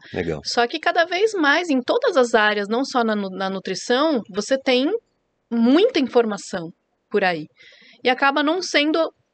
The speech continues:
Speaker 2: o que você fez, uma coisa personalizada pra você. Então, ah, eu quero melhorar minha, minha qualidade de alimentação,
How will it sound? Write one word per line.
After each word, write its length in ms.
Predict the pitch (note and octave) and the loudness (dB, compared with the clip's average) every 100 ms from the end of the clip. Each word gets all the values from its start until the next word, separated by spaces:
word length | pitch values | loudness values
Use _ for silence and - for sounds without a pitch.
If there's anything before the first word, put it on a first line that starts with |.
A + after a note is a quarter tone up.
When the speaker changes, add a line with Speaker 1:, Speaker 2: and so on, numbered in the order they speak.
| _ | _
Speaker 2:
o 100 | B3+ | -6
que 120 | B3+ C4 | -2 0
você 260 | C#4+ E4+ | 0 0
fez, 360 | F4 A4 G4 A3 | 0 2 2 2
uma 120 | G3+ | 0
coisa 200 | A3+ A3 | 2 2
personalizada 1080 | A3 A#3 - C4 A#3+ A#3+ B3+ A#3 B3+ D#4 B3+ | 4 2 2 0 0 0 -2 2 2 2 -2
pra 160 | - | -4
você. 380 | A3 G3+ - E3+ - - - - - - | -4 -6 -8 -10 -10 -20 -20 -20 -16 -10
Então, 220 | G#3+ C4 | 0 4
ah, 240 | G#4+ D4 G#3+ | 4 4 4
eu 100 | A#3+ | 2
quero 260 | D#4+ F4 | 2 0
melhorar 540 | F4+ D#4+ D4+ C4 C4 B3+ | -2 2 4 6 4 4
minha, 400 | A#3 A3+ A3 G#3+ | 0 0 0 0
minha 280 | A3 A3 G#3 | 0 0 0
qualidade 1120 | - A3+ A3 G#3+ G#3+ F#3+ G#3 G3+ G3 F3+ E3+ - | 0 0 2 2 0 -2 -4 -2 -4 -4 -6 -8
de 140 | E3+ | 0
alimentação, 1000 | G#3+ G#3+ G#3+ G#3 G3 F3 - B3 C4 A#3 | 0 0 -4 -4 -6 -10 -2 2 2 0